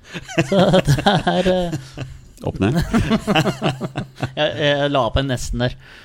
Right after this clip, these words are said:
Speaker 1: Det ble litt vrient nå å se, men
Speaker 2: All right. Eh, jeg har syv spørsmål. Nå skal jeg recappe litt her. Eh, ikke aktiv. La opp etter første januar tjueatten.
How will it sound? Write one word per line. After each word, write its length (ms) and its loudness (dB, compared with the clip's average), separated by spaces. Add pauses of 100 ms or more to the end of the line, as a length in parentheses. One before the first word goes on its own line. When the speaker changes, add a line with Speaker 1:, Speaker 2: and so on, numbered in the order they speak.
(200)
Speaker 1:
Det 140 -8
ble 180 0
litt 160 -6
vrient 240 -2
nå 120 -2
å 40 -6
se, 80 -4
men 140 0
Speaker 2:
All 80 6
right. 260 -2 (160)
Eh, 320 -2
jeg 80 2
har 80 0
syv 240 -2
spørsmål. 320 -6
Nå 80 -4
skal 140 -4
jeg 60 -4 (100)
recappe 260 -14
litt 160 -14
her. 220 -4 (180)
Eh, 640 -2 (100)
ikke 160 0
aktiv. 480 0
La 240 4
opp 240 0
etter 560 -6
første 220 -6
januar 260 -6
tjueatten. 680 -2